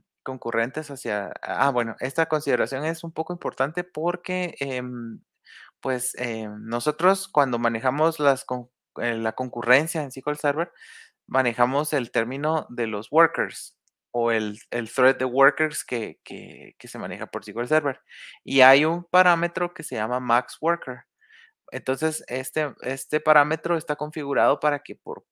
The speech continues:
base de datos de usuario se l-, permita, ah, manejar hasta ciento cincuenta max worker. Eso es para toda la capacidad que tiene la base de datos por default,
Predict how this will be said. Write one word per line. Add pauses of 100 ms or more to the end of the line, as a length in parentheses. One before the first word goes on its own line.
base
de
datos
de
usuario
se
l-, (240)
permita,
ah,
manejar
hasta
ciento
cincuenta
max
worker. (320)
Eso
es (300)
para
toda (300)
la
capacidad
que
tiene
la
base
de
datos
por
default,